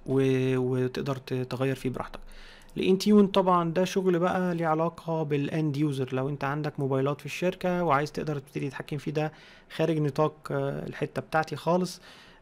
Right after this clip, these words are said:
آه، بس ممكن ان شاء الله نبقى نجيب، آه، اكسبرتس يقدروا يكلمونا عن الحتة دي، عشان الحتة دي برضو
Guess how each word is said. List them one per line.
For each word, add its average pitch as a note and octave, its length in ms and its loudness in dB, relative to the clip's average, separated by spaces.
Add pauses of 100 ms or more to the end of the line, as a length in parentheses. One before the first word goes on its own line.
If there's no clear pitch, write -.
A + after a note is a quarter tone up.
آه، D3 320 -2
بس D3+ 300 -2
ممكن E3 340 -2
ان D3+ 80 -2
شاء D#3+ 180 0
الله D#3+ 140 0
نبقى D3+ 240 -2
نجيب، D3+ 420 0
آه، C#3 420 2
اكسبرتس D#3+ 420 -2
يقدروا D3+ 260 0
يكلمونا D3+ 540 0
عن D#3 240 0
الحتة C3+ 560 -4
دي، F3+ 240 2 (420)
عشان - 120 -6
الحتة C#3+ 260 -4
دي C#3+ 120 -2
برضو D3 460 -2